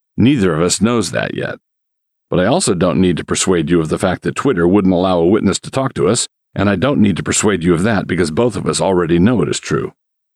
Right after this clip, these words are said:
We can also kick it up a notch. Suppose we have a state representative in Pennsylvania who has credible information of cheating. He can name names and he can prove his case. Not only so, but he can also tell us how many threats he has received if he makes an issue out of it.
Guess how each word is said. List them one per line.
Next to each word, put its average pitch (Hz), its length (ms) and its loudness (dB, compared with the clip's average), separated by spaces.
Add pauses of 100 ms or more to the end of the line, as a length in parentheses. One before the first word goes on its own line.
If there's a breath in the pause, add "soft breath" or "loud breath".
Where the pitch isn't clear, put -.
(440)
We 113 100 0
can 117 120 2
also 110 260 0
kick 107 260 -2
it 107 80 2
up 123 140 0
a 87 60 0
notch. - 420 -2 (380)
Suppose 131 380 0
we 117 100 4
have 90 140 0
a - 20 -2
state 110 300 0
representative 98 680 0
in 85 120 2
Pennsylvania 90 640 0
who 92 120 2
has 87 160 0
credible 98 420 0
information 90 640 0
of 76 80 -4
cheating. 65 460 -2 (320)
He 120 100 0
can 101 180 2
name 110 240 4
names 98 360 2
and 92 100 2
he 98 80 2
can 87 160 0
prove 107 220 0
his 90 100 -2
case. - 440 -2 (380)
Not 104 180 0
only 101 180 2
so, 98 280 2
but 110 120 2
he 87 40 0
can 95 140 2
also 104 240 0
tell 98 240 0
us 90 80 0
how 107 100 0
many 104 160 2
threats 120 380 -2
he 98 80 2
has 82 140 2
received 92 500 0
if - 80 -6
he 98 80 2
makes 95 260 2
an 107 120 4
issue 107 260 0
out 65 140 -2
of 62 80 -2
it. - 120 -8